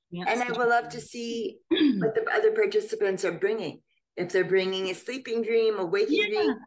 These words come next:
Speaker 2: or
Speaker 1: totally.
Speaker 2: a dream for their life, like a, like a,
Speaker 1: So
Speaker 2: the
Speaker 1: interesting
Speaker 2: dream
Speaker 1: to
Speaker 2: for my
Speaker 1: see.
Speaker 2: career or however.
Speaker 1: Yeah, exactly. And, you know, yeah, exactly. It'd be very interesting to see.
Speaker 2: It'll be so interesting.
Speaker 1: Yeah.
Speaker 2: So thank you, Ellen.
Speaker 1: You're so welcome. Thank you. Thank you so much. And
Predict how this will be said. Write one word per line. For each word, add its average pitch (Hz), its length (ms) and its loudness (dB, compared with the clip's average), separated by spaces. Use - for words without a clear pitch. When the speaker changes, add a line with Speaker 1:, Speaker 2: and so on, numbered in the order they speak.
Speaker 2:
or 233 220 4
Speaker 1:
totally. 156 140 0
Speaker 2:
a - 40 -8
dream 226 560 -2
for 226 120 0
their 220 300 0
life, 240 240 -4
like 196 140 -6
a, 208 60 -4
like 180 180 -4
a, 185 180 -2
Speaker 1:
So 233 80 -12
Speaker 2:
the 247 60 -6
Speaker 1:
interesting 214 480 4
Speaker 2:
dream 202 120 -6
Speaker 1:
to - 60 -10
Speaker 2:
for 190 80 -12
my 202 140 0
Speaker 1:
see. - 60 -4
Speaker 2:
career 202 540 2
or 190 100 -2
however. 190 260 -2
Speaker 1:
Yeah, 233 120 -2
exactly. 190 600 -4
And, 170 180 -8
you 208 200 -4
know, 170 260 -4
yeah, 175 240 -6
exactly. 156 520 -8
It'd 139 80 -12
be 151 120 -8
very 147 240 -6
interesting 139 440 -6
to 131 100 -12
see. - 160 -6
Speaker 2:
It'll 160 160 -6
be - 60 -16
so 170 160 -2
interesting. 170 400 -6
Speaker 1:
Yeah. 135 220 -16
Speaker 2:
So 214 160 -6
thank 269 420 -6
you, 240 140 2
Ellen. 180 680 -2
Speaker 1:
You're 208 280 -4
so 233 300 -2
welcome. 247 400 0
Thank 208 300 -4
you. 214 480 -2
Thank 185 220 -12
you 208 60 -10
so 208 200 -8
much. 180 380 -6
And 170 240 -8